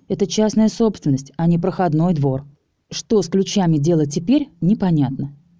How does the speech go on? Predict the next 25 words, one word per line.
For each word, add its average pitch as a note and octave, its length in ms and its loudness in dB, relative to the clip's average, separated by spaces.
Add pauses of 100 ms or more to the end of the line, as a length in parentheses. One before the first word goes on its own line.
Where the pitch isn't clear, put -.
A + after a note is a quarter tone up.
Самый G3+ 360 2
простой G#3 460 0
и E3+ 100 -2
привлекательный E3+ 760 0
вариант — A3+ 420 2 (120)
выкинуть. D3 560 0 (400)
Да E3 120 -4
только G#3 400 0
у G3 160 0
Агнии F#3+ 400 2
рука A3 380 0
не C3 120 2
поднялась. C3 520 -2 (480)
Очевидно F3+ 600 0
же, C#3 120 0
что F#3+ 200 -2
это F#3 160 0
ключи F3+ 360 0
от F#3+ 140 -2
квартиры. E3+ 520 -2 (540)
Вдруг E3+ 380 0
псих - 320 -2
не E3+ 100 2
один E3 320 2
живёт. E3+ 320 0